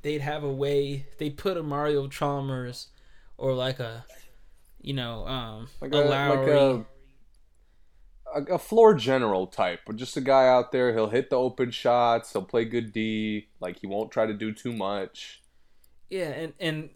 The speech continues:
Speaker 1: that is still kind of a threat, 'cause that was, Bobby Jackson did all that, but he, Bobby Jackson would never get more than ten points. He, or he'd never get more than maybe fifteen. You weren't
Speaker 2: Yeah, that's
Speaker 1: worried about
Speaker 2: tough.
Speaker 1: him losing the game to Bobby Jackson. That was the problem.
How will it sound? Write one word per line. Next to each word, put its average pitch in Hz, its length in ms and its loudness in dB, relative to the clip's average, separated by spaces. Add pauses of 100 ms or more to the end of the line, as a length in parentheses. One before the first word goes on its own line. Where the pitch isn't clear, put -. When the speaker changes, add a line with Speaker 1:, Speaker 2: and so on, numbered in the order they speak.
(140)
Speaker 1:
that 170 240 -4
is 170 240 -2
still 190 240 2
kind 175 220 -4
of 147 60 -2
a 139 80 0
threat, 139 540 -2
'cause 139 220 -6
that 185 140 -2
was, 190 260 -4 (320)
Bobby 214 240 2
Jackson 202 380 -2
did 160 120 -2
all 151 200 0
that, 175 300 -2
but 160 260 -6 (100)
he, 208 320 -8 (240)
Bobby 208 220 0
Jackson 220 300 -2
would 202 80 -4
never 202 180 -2
get 196 140 -6
more 208 180 -2
than 196 120 -6
ten 202 260 -4
points. - 540 -8 (1600)
He, 185 180 -8
or 190 120 -2
he'd 196 120 0
never 208 220 -2
get 190 180 -8
more 202 180 -6
than 170 220 -8 (240)
maybe 190 260 -6
fifteen. 196 680 -6 (140)
You 202 240 -4
weren't 214 200 0
Speaker 2:
Yeah, 196 60 -6
that's 196 40 0
Speaker 1:
worried 196 260 4
about 165 100 0
Speaker 2:
tough. 151 60 -2
Speaker 1:
him 165 260 -6 (240)
losing 170 400 0
the 151 120 0
game 143 340 0
to 131 100 -2
Bobby 127 320 -2
Jackson. 120 540 -6 (400)
That 170 160 4
was 156 120 0
the 135 80 -2
problem. 131 440 -4